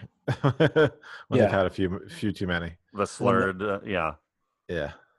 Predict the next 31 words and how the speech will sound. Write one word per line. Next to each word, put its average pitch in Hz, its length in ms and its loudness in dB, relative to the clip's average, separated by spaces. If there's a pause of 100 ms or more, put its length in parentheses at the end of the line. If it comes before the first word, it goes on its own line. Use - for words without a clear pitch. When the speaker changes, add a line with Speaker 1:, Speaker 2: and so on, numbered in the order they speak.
(220)
Speaker 2:
Yeah, 151 160 6
when 120 120 4
Speaker 3:
check 143 180 4
Speaker 2:
they - 40 -18
Speaker 3:
some 135 160 4
of 135 140 4
our 135 160 6
old 131 200 6
episodes. 85 760 -2 (100)
Speaker 1:
<laughs> - 120 -20
Speaker 3:
<laughs> - 120 -4
No, 117 720 0 (180)
Speaker 1:
Yep. 147 100 4
Speaker 3:
just 104 300 4
kidding. 76 220 -8 (100)
<laughs> 170 320 -2 (2000)
Speaker 2:
Yeah, 131 140 6
the 113 100 2
gloves 135 400 2
are 127 100 8
off, 123 320 6
the - 60 0 (140)
guard 123 120 2
is 117 140 0
down, 117 320 4
the 127 80 0
walls, 120 380 4 (120)
the 127 80 -4
walls 123 320 2
are 117 340 -2
crumbling. 123 580 0